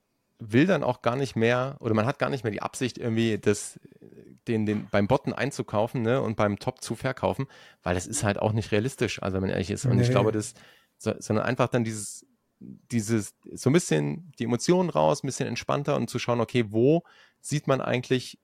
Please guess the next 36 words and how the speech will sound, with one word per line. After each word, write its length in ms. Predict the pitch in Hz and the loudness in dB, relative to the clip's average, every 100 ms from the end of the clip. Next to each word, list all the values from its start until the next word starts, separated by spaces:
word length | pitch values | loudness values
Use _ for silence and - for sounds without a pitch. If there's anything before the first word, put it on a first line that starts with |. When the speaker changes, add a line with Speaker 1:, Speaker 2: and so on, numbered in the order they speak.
| _ | _
Speaker 1:
wo 180 | 120 123 | 2 2
sieht 240 | 131 180 | 2 -2
man 140 | 175 160 | -4 -2
so 120 | 160 | -2
eine 140 | 147 | -2
Bewegung, 640 | 139 135 143 156 151 131 | -2 -2 0 2 2 2
wo, 340 | 117 127 139 139 - _ _ | 4 6 6 4 -8 _ _
ähm, 240 | - 113 113 | 0 2 2
ist 180 | 131 - | -2 0
vielleicht 260 | 123 123 | -2 0
auch 120 | 110 | -4
der 200 | - 101 | -2 0
Wert 220 | 110 170 - | 2 0 0
entsprechend 500 | 143 - 143 147 123 | -4 -4 -4 0 2
dahinter, 320 | 131 135 123 | 2 2 2
dass 280 | 120 - - | 2 -2 -6
irgendwie 280 | 117 110 | -2 0
Sachen 320 | 104 120 127 110 | 0 -2 -2 -2
sich, 240 | 113 - _ _ _ _ - | -2 -4 _ _ _ _ -8
sich 180 | 101 | -6
irgendwie 140 | 110 110 | 0 0
positiv 420 | - 165 170 160 | 4 2 2 -2
entwickeln 320 | 139 147 151 | 0 0 0
können, 220 | 147 143 | 2 2
aber 120 | 120 104 | 2 2
dann 160 | 123 | 2
auch 220 | 127 120 | 2 0
eben, 300 | - 117 120 - - | -2 -2 -2 -4 -8
wie 140 | 110 | 0
wir 40 | 117 | 0
es 120 | 113 | 2
gerade 180 | 107 104 | 2 2
hatten, 260 | - 120 | 0 -4
sozusagen, 380 | 101 110 107 104 | -4 -4 -2 0
hey, 100 | 113 | 0
ich 180 | 123 - | -2 -8